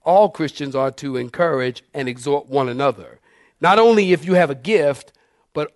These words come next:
all Christians are to encourage and exhort one another. Stay with me, First Timothy four thirteen. Paul told Timothy, "Till I come,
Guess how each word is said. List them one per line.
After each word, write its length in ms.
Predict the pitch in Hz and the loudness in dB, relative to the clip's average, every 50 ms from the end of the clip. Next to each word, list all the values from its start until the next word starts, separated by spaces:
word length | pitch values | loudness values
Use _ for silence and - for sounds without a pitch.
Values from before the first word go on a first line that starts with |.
| _ - - | _ -2 2
all 480 | 190 202 214 220 214 208 202 202 185 | 4 4 6 6 6 6 6 6 4
Christians 500 | 202 - - 180 151 - - 147 147 135 | 2 0 -4 -4 -4 -4 -4 -6 -4 0
are 160 | 147 139 139 | 2 2 2
to 200 | 135 - 151 151 | 2 0 -4 -6
encourage 500 | 135 135 135 127 - - 151 143 139 135 | -4 -6 -6 -6 -2 0 0 2 2 0
and 100 | 127 131 | -2 -4
exhort 360 | 127 123 123 127 143 143 139 147 | -6 -6 -4 -4 -4 -4 -4 -2
one 180 | 147 139 127 | -4 -2 -2
another. 260 | 123 127 127 123 123 | -2 -2 -4 -4 -4
Stay 240 | 120 - - 185 175 | -6 -6 -6 -6 -4
with 220 | 160 160 160 151 143 | -4 -4 -4 -4 -4
me, 100 | 139 131 | -6 -8
First 320 | - - 170 156 - - | -6 -6 -6 -6 -6 -6
Timothy 320 | 185 175 165 143 - 147 | -6 -6 -6 -6 -8 -10
four 240 | 131 - 160 156 151 | -8 -4 -4 -2 -2
thirteen. 680 | 143 - 156 156 135 - - 190 190 160 135 123 123 - _ - - - - _ - | -2 -4 -6 -6 -6 -8 -10 -10 -10 -10 -10 -12 -16 -20 _ -20 -20 -20 -20 _ 0
Paul 260 | 196 196 185 175 170 | 2 4 4 4 2
told 260 | - 185 170 160 139 | 2 0 -2 -2 -2
Timothy, 380 | - 190 185 170 135 147 143 139 | -2 -2 -2 -2 -2 -4 -6 -4
"Till 160 | - 160 151 | -2 0 0
I 80 | 147 | 0
come, 500 | 139 - - 185 175 143 135 135 135 135 | 0 -2 -4 -6 -4 -4 -6 -8 -10 -12